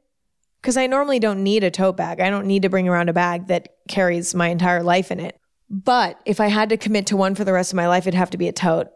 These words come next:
They're really cute. You're not sacrificing cuteness, but they are seriously effective and they carry everything. Yeah. Although I would miss shoulder bags. I would, because I think that they're very cute and I love them,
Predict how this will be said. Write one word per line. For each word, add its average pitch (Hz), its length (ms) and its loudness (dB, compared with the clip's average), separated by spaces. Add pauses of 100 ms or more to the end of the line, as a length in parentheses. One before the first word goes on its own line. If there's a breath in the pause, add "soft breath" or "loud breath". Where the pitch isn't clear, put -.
(240)
They're 196 540 2 (180)
really 233 460 2
cute. 208 520 2
You're 214 140 0
not 240 260 0
sacrificing 233 680 -2
cuteness, 185 800 -2 (440)
but 196 400 2 (120)
they 214 260 2
are 196 200 2
seriously 190 640 2
effective 165 520 -2
and 190 200 2
they 185 100 2
carry 175 580 0 (320)
everything. 180 640 -2 (680 soft breath)
Yeah. 196 240 0 (300)
Although 247 240 2
I 262 100 0
would 247 240 0
miss 226 240 -2
shoulder 214 360 0
bags. - 380 -8
I 214 100 2
would, 208 280 0
because 190 240 -2
I 196 120 0
think 220 200 -4
that 202 100 -2
they're 185 160 0
very 185 380 0
cute 180 440 0
and 196 140 2
I 180 140 0
love 185 280 2
them, 170 300 -6